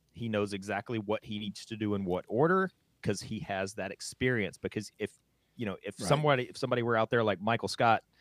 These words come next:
Speaker 1: and video this guy the first time he ever went out there and tried this, he's probably jumping over there and coming over here and going,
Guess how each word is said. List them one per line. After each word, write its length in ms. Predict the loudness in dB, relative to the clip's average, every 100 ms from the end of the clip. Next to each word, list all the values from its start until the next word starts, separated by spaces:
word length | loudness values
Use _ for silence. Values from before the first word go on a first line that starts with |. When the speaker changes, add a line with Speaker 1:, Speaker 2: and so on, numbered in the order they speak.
| -20 -20 _ -4
Speaker 1:
and 160 | -2 2
video 280 | 6 6
this 140 | 6 4
guy 160 | 4
the 80 | 4
first 240 | 2 0 2
time 180 | 0
he 160 | 0 -2
ever 200 | 0 2
went 140 | 0 0
out 100 | -2
there 120 | -2
and 80 | 0
tried 280 | -2 0
this, 220 | 0 -2 -4 -18 _
he's 180 | -2 2
probably 440 | 4 6 6 2
jumping 300 | 4 4 6
over 160 | 4 4
there 200 | 4 2
and 80 | 0
coming 200 | 0 0
over 140 | 0
here 200 | 2 2
and 80 | 2
going, 140 | 0